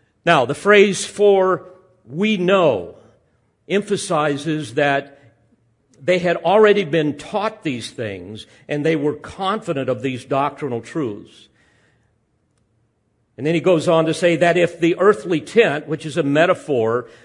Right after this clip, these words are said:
describing the tempor-, the temporary dwelling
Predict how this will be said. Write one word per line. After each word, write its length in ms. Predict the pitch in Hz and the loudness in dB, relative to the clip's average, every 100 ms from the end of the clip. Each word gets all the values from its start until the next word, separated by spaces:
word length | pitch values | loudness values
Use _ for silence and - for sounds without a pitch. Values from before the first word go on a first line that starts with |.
| _ | _
describing 640 | 131 - 143 147 151 151 | -10 -8 -2 0 0 0
the 80 | 127 | -4
tempor-, 760 | 120 - 180 175 151 156 151 151 | -8 -6 -4 -4 0 2 0 -2
the 100 | 135 | -10
temporary 640 | - 180 160 160 156 147 139 | -6 -6 -4 0 2 2 0
dwelling 800 | 131 120 151 160 127 117 117 | -4 0 2 4 2 -2 -6